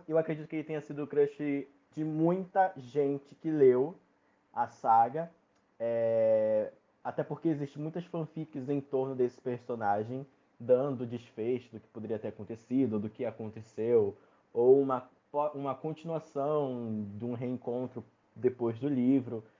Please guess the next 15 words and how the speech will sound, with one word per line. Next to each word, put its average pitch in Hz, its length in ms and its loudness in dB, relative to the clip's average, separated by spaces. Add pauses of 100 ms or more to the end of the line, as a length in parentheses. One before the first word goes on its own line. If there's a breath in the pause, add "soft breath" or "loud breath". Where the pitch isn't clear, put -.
(340)
E 127 580 0
esse 131 140 2
personagem 160 380 0
tem 165 140 -2
pouca 196 280 2
coisa 180 240 0
dele, 147 280 6
no, 147 340 0
ele 135 120 -4
só - 100 -4
aparece 143 340 -4
num 180 140 2
livro 165 280 2
dessa 143 220 -2
saga, 120 520 0